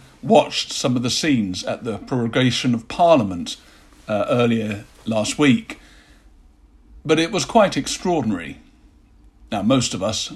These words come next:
of course, had never heard of the word prorogation, probably,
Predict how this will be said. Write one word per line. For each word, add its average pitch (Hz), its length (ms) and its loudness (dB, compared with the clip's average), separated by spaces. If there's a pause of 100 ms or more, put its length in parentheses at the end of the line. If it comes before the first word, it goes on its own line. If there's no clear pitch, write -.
of - 120 -14
course, 120 340 -4
had 107 120 -6
never 113 200 0
heard 120 300 2
of 110 200 -8
the 113 80 -4
word 98 400 -8 (360)
prorogation, 107 800 -2 (140)
probably, 123 560 0